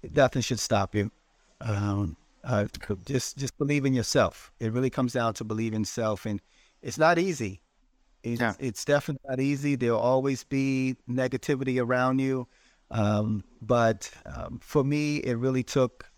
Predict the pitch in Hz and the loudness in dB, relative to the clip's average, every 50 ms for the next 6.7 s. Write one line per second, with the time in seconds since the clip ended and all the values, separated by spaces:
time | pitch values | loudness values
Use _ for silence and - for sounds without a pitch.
0 | _ _ _ _ - 117 110 107 101 101 104 - - - 113 110 - - 110 113 | _ _ _ _ -4 -2 0 2 2 2 0 -2 -4 -6 -6 -6 -4 -4 -2 0
1 | 113 117 117 113 113 113 113 107 98 - _ _ _ _ _ _ _ _ - 117 | 0 2 2 2 0 0 -2 -4 -6 -10 _ _ _ _ _ _ _ _ -2 0
2 | 113 117 104 - - 101 92 87 90 - - - _ _ 127 117 107 107 101 101 | 0 0 0 0 0 -2 0 -2 -2 -6 -8 -12 _ _ -4 -2 -2 0 0 2
3 | 104 110 113 107 107 104 104 104 - - 110 104 101 98 98 - 117 101 101 98 | 2 2 4 4 2 2 2 0 -2 -2 -2 -2 -2 -2 -2 -2 -2 -2 -2 -2
4 | 90 - - - _ _ _ _ _ _ _ _ _ - 87 85 90 92 95 - | -4 -8 -14 -16 _ _ _ _ _ _ _ _ _ -10 -8 -8 -8 -8 -10 -14
5 | - _ - - - - 123 123 127 135 127 - 131 123 120 110 117 110 110 113 | -18 _ -18 -8 -4 -2 0 0 0 0 0 2 2 2 2 2 2 2 2 2
6 | 113 113 - - 110 110 113 104 104 104 110 113 110 - | 0 0 0 -2 -2 -2 0 2 2 2 2 2 0 -2